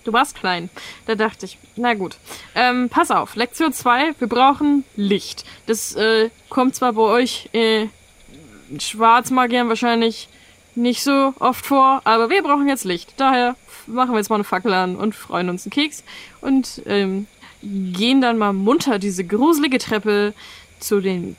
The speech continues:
Keller der flüsternden Geister runter. Keine Sorge, das sind nicht wirklich Geister. Vielleicht, vielleicht doch. Anyway, äh,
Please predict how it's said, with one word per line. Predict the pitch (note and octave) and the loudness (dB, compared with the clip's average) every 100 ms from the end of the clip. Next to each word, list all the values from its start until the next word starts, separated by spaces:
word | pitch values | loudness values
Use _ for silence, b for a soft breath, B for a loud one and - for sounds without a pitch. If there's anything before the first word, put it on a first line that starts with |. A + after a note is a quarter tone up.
| _ | _
Keller | - - G#3+ G#3 | -8 -2 0 2
der | F#3+ | 0
flüsternden | F#3+ - - G#3 G#3 - G#3+ G3 | -4 -10 -4 2 2 2 -2 0
Geister | F#3+ G3+ G#3+ - E3+ | 0 0 0 -4 -4
runter. | E3+ E3+ F3+ G3 G#3 _ _ _ - | -4 -6 -6 -8 -10 _ _ _ -8
Keine | A#3 F#3+ | -4 -2
Sorge, | D#3+ D#3+ D#3+ - - | -4 -6 -8 -14 -10
das | G3 | -6
sind | F#3 | -4
nicht | F3+ - | -4 -6
wirklich | D3+ F3 | -10 -8
Geister. | D#3+ E3 D#3+ _ | -8 -8 -12 _
Vielleicht, | - G#3+ G#3+ - - | -6 0 0 0 -6
vielleicht | - - - | -12 -10 -2
doch. | A#3 C4 - B B | -2 -2 -10 B B
Anyway, | D4 B3 E3+ - B B B | 0 0 0 -6 B B B
äh, | F#3+ F3+ | -2 -2